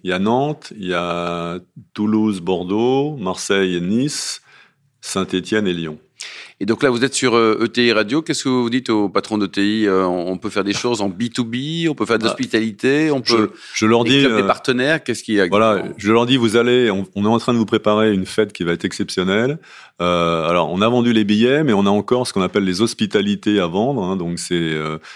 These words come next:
Speaker 1: c'est en fait les packages qui permettent d'inviter vos clients,
Speaker 2: Notez,
Speaker 1: vos prestataires.
Speaker 2: François, euh, et
Speaker 1: Voilà.
Speaker 2: Antoine, hein.
Speaker 1: Dans, dans, dans des, dans des loges, dans des conditions sympathiques, où il y a un bon, un bon, un, un, un bon repas, un cocktail, et cetera, et dans des conditions privilégiées. Donc là, il y a encore, euh, des possibilités de, de,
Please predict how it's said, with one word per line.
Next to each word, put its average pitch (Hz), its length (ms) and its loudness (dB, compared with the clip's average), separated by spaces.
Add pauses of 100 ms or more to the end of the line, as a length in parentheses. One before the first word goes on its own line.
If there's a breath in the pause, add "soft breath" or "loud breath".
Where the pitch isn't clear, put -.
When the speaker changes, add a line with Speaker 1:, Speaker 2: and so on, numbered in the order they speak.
(100)
Speaker 1:
c'est - 160 -6
en 87 80 -4
fait 92 180 -4
les - 60 -4
packages 101 460 0
qui - 100 -12
permettent 87 400 -2
d'inviter 90 500 -2
vos 82 160 -4
clients, 95 300 -2
Speaker 2:
Notez, 147 300 2
Speaker 1:
vos - 60 -6
prestataires. 120 340 0
Speaker 2:
François, 95 440 4
euh, - 20 -
et 90 300 0
Speaker 1:
Voilà. 90 180 0
Speaker 2:
Antoine, 90 180 0
hein. 85 240 -10
Speaker 1:
Dans, 107 260 2
dans, 101 180 2
dans 104 140 2
des, 104 200 2
dans 101 140 0
des 104 140 2
loges, 120 360 2
dans 104 120 -2
des 95 100 -4
conditions 98 380 -4
sympathiques, 98 580 -2
où 95 60 -4
il 90 60 0
y 90 60 0
a 87 60 0
un 90 160 -2
bon, 95 300 0
un 90 100 -2
bon, 98 300 0
un, 87 280 -2 (320 loud breath)
un, 90 60 -4
un 82 460 -2
bon 95 200 0
repas, 95 520 2
un 92 80 0
cocktail, 98 560 0
et 90 80 -2
cetera, 98 280 0
et 101 40 0
dans 87 160 -2
des 85 40 -6
conditions 87 380 -6
privilégiées. 92 420 -2
Donc 82 200 -6
là, 113 180 4
il 117 60 2
y 98 40 2
a 92 40 2
encore, 95 460 0
euh, - 20 0
des 87 100 -4
possibilités 87 680 -4
de, 85 200 -4
de, 82 220 -8